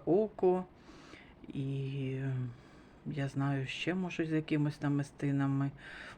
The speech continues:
от з помаранчевими намистинами, можливо. М, ну, хотілося, напевно, більш так з коричневим, щоб тільки от ця не-,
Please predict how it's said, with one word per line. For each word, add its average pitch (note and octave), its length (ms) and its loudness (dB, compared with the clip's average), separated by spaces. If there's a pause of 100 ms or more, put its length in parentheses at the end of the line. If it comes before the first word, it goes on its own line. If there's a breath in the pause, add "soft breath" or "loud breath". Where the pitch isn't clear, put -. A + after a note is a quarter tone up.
от - 220 -14
з - 40 -16
помаранчевими D#3+ 960 4
намистинами, D3+ 920 4
можливо. C#3+ 680 0 (1040 loud breath)
М, C#3+ 480 0 (140)
ну, E3 220 2
хотілося, F3+ 380 0
напевно, E3 320 2
більш D#3+ 180 -2
так D#3 160 -2
з - 80 -12
коричневим, D3+ 680 2
щоб C#3+ 320 -2
тільки D3 320 0
от C3+ 320 -2
ця C#3 140 0
не-, C#3 180 4